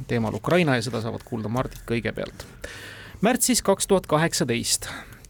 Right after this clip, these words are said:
tegi Ukraina tollane välisminister Pavlo Klimkin ühe konkreetse reformi, mis tegelikult sisepoliitilise sisuga oli ettepaneku. Selle realiseerimine tähendanuks või võiks veel tulevikus tähendada fundamentaalselt muutust Ukraina ühiskonnas.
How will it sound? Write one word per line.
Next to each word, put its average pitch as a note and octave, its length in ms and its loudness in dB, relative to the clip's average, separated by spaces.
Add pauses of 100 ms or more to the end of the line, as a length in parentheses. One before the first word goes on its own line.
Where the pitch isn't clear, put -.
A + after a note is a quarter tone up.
tegi C3+ 280 2
Ukraina F#3 480 4
tollane C#3+ 400 4
välisminister C3+ 680 0 (120)
Pavlo B2 360 6
Klimkin E3 720 4 (420)
ühe D3 220 6
konkreetse C#3+ 560 4
reformi, C3+ 840 4
mis A#2+ 180 0
tegelikult D#3+ 500 2
sisepoliitilise A#2 800 0
sisuga D#3 380 4
oli B2+ 240 6 (560)
ettepaneku. - 720 0 (640)
Selle G3+ 260 6
realiseerimine D#3+ 760 6
tähendanuks C#3 580 4
või C3 240 6
võiks E3+ 300 2
veel F#3+ 80 4
tulevikus B2 500 2
tähendada D3 400 2
fundamentaalselt D3 1300 4
muutust C#3 640 2
Ukraina C3+ 460 4
ühiskonnas. A#2+ 760 0